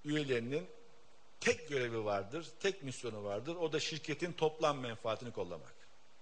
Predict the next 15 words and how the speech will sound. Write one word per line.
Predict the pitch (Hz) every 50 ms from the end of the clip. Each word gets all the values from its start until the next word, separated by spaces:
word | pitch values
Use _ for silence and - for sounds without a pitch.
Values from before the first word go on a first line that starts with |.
| - - - - - - - - - - - - - - - - - - - - - - -
Bağımsız | 107 104 110 127 139 160 185 202 208 185 - 254 262 247 214 185 185
yönetim | 185 170 175 185 - - 220 202
kurulu | - - 175 160 147 139
üyesi, | 135 127 123 117 113 - - 127 131 131
bağımsız | 127 139 143 147 156 156 170 185 160
yönetici | 151 139 135 127 - 117 107 110 135 160 196 202 - - - - - - - - - - - - - 110 107
büyük | 120 160 202 226 - -
ortağa | 202 196 185 196 190 185 180 175 156
bağlı | 151 147 143 143 139 135 131 135
değildir, | 208 240 233 214 226 240 226 - - - - - -
küçük | - - - - 214
ortağa | 202 190 185 - 202 208 202 175 175
hiç | 214 - - -
bağlı | 151 127 120 113 113 107 98
değildir. | 101 95 85 - 90 82 - - - -